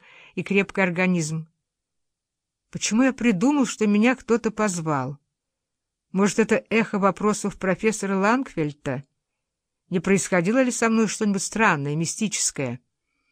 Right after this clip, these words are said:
Я по простоте души начал вспоминать о своих детских переживаниях. Они были так важны для меня, но ему это было не нужно, он ничего не понял.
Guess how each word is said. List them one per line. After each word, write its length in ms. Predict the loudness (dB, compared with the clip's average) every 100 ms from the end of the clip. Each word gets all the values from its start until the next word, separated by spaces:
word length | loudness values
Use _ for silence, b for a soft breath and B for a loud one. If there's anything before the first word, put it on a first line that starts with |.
| _ _ _ _ _
Я 220 | 0 2
по 80 | 2
простоте 480 | -2 -2 -2 0 0
души 340 | 0 -2 0
начал 320 | 0 0 0
вспоминать 480 | -6 -4 0 0 0
о 80 | -4
своих 300 | -4 -2 0
детских 400 | 0 -2 -4 -8
переживаниях. 720 | -4 -2 0 2 2 2 -2 -8 B B B
Они 160 | 0 2
были 140 | 4 2
так 220 | 0 2
важны 400 | 2 4 2 4
для 160 | 2
меня, 340 | 2 2 2 -2 b b b b b _
но 100 | 2
ему 280 | 6 6 6
это 160 | 6 2
было 240 | 2 2
не 160 | 4 4
нужно, 440 | 4 2 2 0
он 120 | 2
ничего 300 | 2 0 2
не 120 | 4 2
понял. 520 | 2 2 2 -2